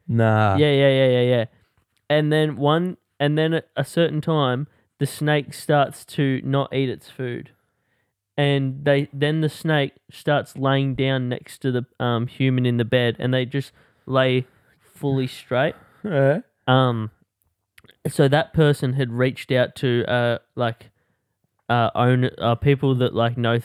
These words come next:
Speaker 2: stuff about snakes. I don't know what you call them. Zoo-, um, zookeeper, I don't know. People that know shit about snakes.
Speaker 1: Yeah.
Speaker 2: Um, and it turned out the reason why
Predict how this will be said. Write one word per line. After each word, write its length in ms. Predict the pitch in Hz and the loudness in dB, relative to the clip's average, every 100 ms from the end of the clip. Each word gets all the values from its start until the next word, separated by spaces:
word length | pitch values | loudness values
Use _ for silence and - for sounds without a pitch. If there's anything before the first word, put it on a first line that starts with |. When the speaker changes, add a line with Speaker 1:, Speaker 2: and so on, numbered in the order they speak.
| - | -8
Speaker 2:
stuff 320 | - - 120 107 | -20 -4 -4 -2
about 240 | 113 - | -4 -4
snakes. 360 | - 120 110 120 | -4 -4 -4 -4
I 40 | |
don't 140 | 113 110 | -4 -2
know 120 | 107 | -4
what 120 | 104 | -4
you 60 | 110 | -6
call 220 | 120 110 | -4 -2
them. 260 | 110 110 - _ _ _ _ - - | -2 -4 -8 _ _ _ _ -16 -10
Zoo-, 400 | 107 113 113 - - - | -8 -4 -4 -4 -12 -6
um, 440 | 117 113 101 92 95 | -2 -2 -2 -6 -8
zookeeper, 520 | 98 113 117 107 - | -6 -4 -4 -6 -4
I 100 | 107 | -4
don't 140 | 95 | -4
know. 180 | 95 101 - | -6 -6 -4
People 240 | 131 131 117 | -2 0 0
that 80 | |
know 320 | 107 113 107 107 | 0 0 0 -6
shit 200 | - 123 | -8 -4
about 200 | 107 101 | -2 -4
snakes. 440 | - 110 95 - - | -4 -6 -6 -10 -4
Speaker 1:
Yeah. 200 | 123 120 - _ _ _ 123 | 0 0 -4 _ _ _ -2
Speaker 2:
Um, 420 | 123 110 101 107 _ _ _ - | 0 0 -4 -8 _ _ _ -4
and 180 | 131 131 | 0 0
it 120 | - | -4
turned 380 | - 143 143 135 | -2 0 0 0
out 320 | 127 113 - _ _ _ _ | 0 -2 -4 _ _ _ _
the 100 | 123 | -4
reason 540 | 123 135 151 156 147 143 | 0 2 2 0 0 0
why 240 | 147 | 0